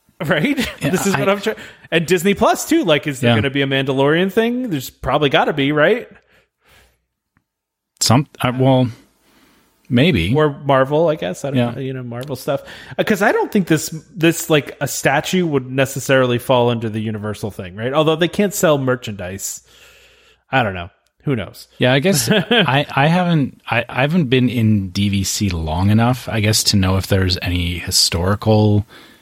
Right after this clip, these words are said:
Speaker 2: character or anything tied to D V C.
Speaker 1: The only thing I can think of is that, that, uh, that puppet that they had that was doing the
Speaker 2: Yeah.
Speaker 1: promotional videos, but no one cares enough about that to make it into a statue.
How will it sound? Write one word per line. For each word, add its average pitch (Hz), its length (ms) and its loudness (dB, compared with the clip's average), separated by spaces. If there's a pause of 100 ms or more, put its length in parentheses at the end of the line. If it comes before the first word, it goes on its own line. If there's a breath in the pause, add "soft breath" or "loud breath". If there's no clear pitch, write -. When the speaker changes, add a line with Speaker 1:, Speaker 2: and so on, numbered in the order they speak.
(540 loud breath)
Speaker 2:
character 107 640 2
or 92 40 -2
anything 110 720 4 (760)
tied 110 360 -2
to 127 80 0
D 120 200 2
V 127 120 4
C. 147 380 0 (600 soft breath)
Speaker 1:
The 123 80 0
only 175 200 4
thing 165 180 2
I 147 100 4
can 143 160 -2
think 123 160 -2
of 117 160 2
is 113 140 -4
that, 117 480 -2
that, 117 180 2
uh, 110 220 2
that 110 180 0
puppet 147 320 0
that 120 140 0
they 120 140 4
had 117 180 0
that 113 120 0
was 110 140 -4
doing 139 160 2
the 101 60 2
Speaker 2:
Yeah. 82 100 -2
Speaker 1:
promotional 127 380 0
videos, 113 320 -2
but 123 100 -2
no 156 140 2
one 151 120 2
cares 127 280 0
enough 120 180 -2
about 107 220 -6
that 127 220 0
to 120 60 -12
make 110 160 -6
it 107 60 -6
into 107 160 -8
a 101 60 -10
statue. 123 480 -6